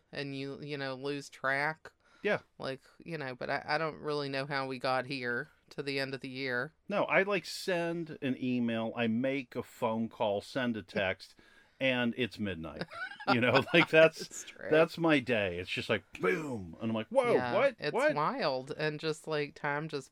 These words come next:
Speaker 1: pumps on by.
Speaker 2: Yeah.
Speaker 1: Oh, it's
Speaker 2: I used to
Speaker 1: crazy.
Speaker 2: work a hundred hours a week.
Speaker 1: Yeah, I
Speaker 2: Where
Speaker 1: don't know.
Speaker 2: are those hours?
Speaker 1: I don't know.
Speaker 2: I
Speaker 1: I don't
Speaker 2: thought I
Speaker 1: know.
Speaker 2: would get 'em back when I didn't work that much.
Speaker 1: No.
Speaker 2: I,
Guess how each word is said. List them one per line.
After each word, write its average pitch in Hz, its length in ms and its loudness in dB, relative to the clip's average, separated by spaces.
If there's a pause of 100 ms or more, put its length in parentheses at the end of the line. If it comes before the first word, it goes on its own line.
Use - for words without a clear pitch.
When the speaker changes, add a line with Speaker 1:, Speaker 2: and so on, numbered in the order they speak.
Speaker 1:
pumps 156 460 0
on 160 280 0
by. 165 400 -2 (120)
Speaker 2:
Yeah. 330 240 0 (340)
Speaker 1:
Oh, - 40 -20 (440)
it's - 140 -12
Speaker 2:
I 165 40 8
used 247 240 2
to 226 80 4
Speaker 1:
crazy. 185 100 0
Speaker 2:
work 220 180 2
a 196 60 -2
hundred 220 380 0
hours 202 380 -2
a 180 120 -6
week. 208 380 -8 (400)
Speaker 1:
Yeah, 135 360 2
I 151 80 0
Speaker 2:
Where 220 120 10
Speaker 1:
don't 262 100 4
know. 254 60 4
Speaker 2:
are 277 160 4
those 143 240 2
hours? 87 500 -2 (100)
Speaker 1:
I 139 80 0
don't 151 220 0
know. 196 360 -4 (260)
Speaker 2:
I 147 60 4
Speaker 1:
I - 20 0
don't 147 80 -4
Speaker 2:
thought 240 200 2
I 240 40 4
Speaker 1:
know. 220 60 2
Speaker 2:
would 185 120 -2
get 185 140 0
'em 143 100 0
back 180 420 -4
when 123 120 -2
I 123 40 0
didn't 131 220 -4
work 160 300 -8
that 92 180 -4
much. 76 400 -16 (160)
Speaker 1:
No. 131 380 -8 (380)
Speaker 2:
I, 156 180 0